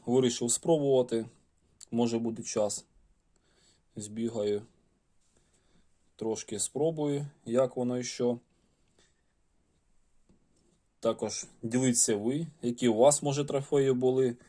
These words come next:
що вам цікаво, які у вас ще є хобі.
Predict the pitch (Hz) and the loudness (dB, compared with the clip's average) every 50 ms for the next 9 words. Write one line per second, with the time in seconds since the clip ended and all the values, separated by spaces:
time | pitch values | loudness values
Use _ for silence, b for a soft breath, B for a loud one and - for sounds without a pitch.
0 | b b b b - - 113 104 101 113 127 143 143 - - 151 151 - 151 147 | b b b b -6 -4 -2 2 4 4 4 2 2 -4 -6 -4 -2 2 4 4
1 | 147 147 143 143 143 - _ _ _ _ _ _ _ _ _ _ _ _ _ _ | 4 4 2 -2 -6 -12 _ _ _ _ _ _ _ _ _ _ _ _ _ _
2 | _ - 113 104 98 - 113 107 101 98 104 123 135 139 - - 139 135 131 135 | _ -12 -12 -10 -6 -4 -2 0 0 0 0 0 0 -2 -4 -4 -2 -2 -2 -2
3 | 127 - - 139 131 131 127 123 123 | -4 -4 -2 -2 -2 0 0 -2 -2